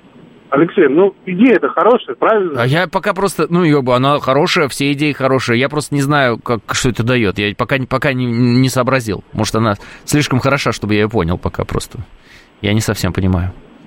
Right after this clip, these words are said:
Speaker 2: Ну, может быть, попробуйте еще раз объяснить. Вот мы так вот берем и проводим свои выборы президента Америки. И че?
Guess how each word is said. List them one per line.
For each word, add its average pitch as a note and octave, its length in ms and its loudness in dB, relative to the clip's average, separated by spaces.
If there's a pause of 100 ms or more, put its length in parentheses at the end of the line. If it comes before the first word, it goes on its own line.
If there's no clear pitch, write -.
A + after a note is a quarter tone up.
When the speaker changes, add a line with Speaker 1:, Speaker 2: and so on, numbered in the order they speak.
(140)
Speaker 2:
Ну, D3 120 0
может C#3 260 0
быть, C#3 160 -2
попробуйте C#3+ 460 0
еще A2+ 160 0
раз G2+ 160 -2
объяснить. A2 400 -2 (200)
Вот C#3+ 280 0 (140)
мы D3+ 200 2
так C#3 300 0
вот B2+ 200 -4
берем D#3 380 0 (200)
и C#3 200 0
проводим D3 420 2
свои E3+ 300 2
выборы F3 320 0
президента C#3+ 540 2
Америки. G#2 420 0
И C#3 160 -2
че? G#2 300 2